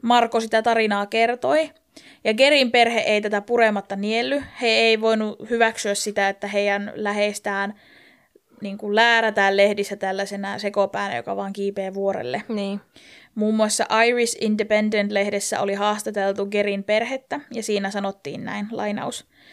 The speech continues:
Speaker 1: "McDonnellit joutuvat pian puolustamaan kolmekymmentäseitsemänvuotiaan mainetta. Villisti vaihtelevia raportteja tuli julki. Yhden mukaan hän oli menettänyt järkensä korkeissa olosuhteissa, toisen mukaan hän oli menettänyt järkensä niin pahasti, että palasi takaisin kohti huippua."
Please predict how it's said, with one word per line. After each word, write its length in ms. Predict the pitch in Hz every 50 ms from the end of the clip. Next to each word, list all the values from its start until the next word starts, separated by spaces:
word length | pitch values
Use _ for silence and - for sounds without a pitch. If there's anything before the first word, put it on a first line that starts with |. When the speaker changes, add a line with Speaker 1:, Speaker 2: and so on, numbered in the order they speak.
| - - _ _
Speaker 1:
"McDonnellit 720 | - 220 233 240 247 233 247 254 254 269 269 269 262 226
joutuvat 460 | 226 226 226 226 220 220 214 208 208 _
pian 220 | 220 208 208 208
puolustamaan 640 | 214 233 233 226 233 220 - - 208 202 202 196 202
kolmekymmentäseitsemänvuotiaan 1160 | - 208 208 208 214 202 - 220 208 208 - 220 208 202 202 196 196 190 190 208 196 190 196
mainetta. 540 | 196 196 202 202 208 208 208 _ _ - 233 - _ _ - - - _ _ 208
Villisti 460 | 226 240 254 254 254 247 - 247 233
vaihtelevia 580 | 226 226 220 220 220 214 214 202 202 208 208
raportteja 540 | 208 214 214 214 214 208 202 208 - 196 190
tuli 240 | 202 208 208 196 196
julki. 380 | 104 196 196 214 208 - 214 220 _ _ _ _ _
Yhden 260 | - 233 240 247 240
mukaan 340 | 240 240 240 - 226 220 220
hän 140 | 226 214 214
oli 160 | 208 208 208
menettänyt 460 | 220 220 214 214 214 - 202 196 196
järkensä 500 | 214 220 220 220 220 214 208 202 202 208
korkeissa 500 | 208 - 220 214 208 - 196 196 - - -
olosuhteissa, 800 | - 208 220 220 214 247 247 - - - 254 262 - - 277 - _ _ _ _ _
toisen 280 | - 214 214 240 240 226
mukaan 320 | 220 214 214 214 214 214
hän 120 | 220 208
oli 120 | 202 208 208
menettänyt 440 | 208 214 214 208 208 - 208 208 214
järkensä 400 | 214 214 214 214 220 208 - 214
niin 220 | 220 254 277 269
pahasti, 460 | - 262 247 240 220 220 - - - -
että 200 | 202 - - 208
palasi 340 | 226 214 208 208 208 208
takaisin 460 | 202 - 202 202 214 208 208 208 208 208
kohti 240 | 220 208 - -
huippua." 500 | 214 208 214 214 214 - _ - - -